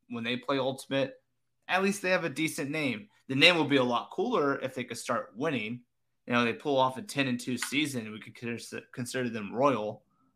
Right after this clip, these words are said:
royalty. But, you know, they got the French background. You got, you know, the French Revolution and, you know, the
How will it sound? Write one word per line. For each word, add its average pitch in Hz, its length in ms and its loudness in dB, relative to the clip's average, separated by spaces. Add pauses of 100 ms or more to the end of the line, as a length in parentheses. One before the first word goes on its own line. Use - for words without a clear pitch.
(120)
royalty. 120 760 2 (360)
But, 180 100 2
you 147 80 8
know, 117 140 6
they 127 120 2
got 143 220 2
the 123 80 -8
French - 420 -2
background. 113 1000 -2
You 127 100 -6
got, 123 220 0
you 117 100 -4
know, 95 200 -6 (420)
the 135 80 -10
French - 360 -4
Revolution 117 840 -2
and, 101 160 -10
you 98 140 -10
know, 92 180 -12
the 85 80 -20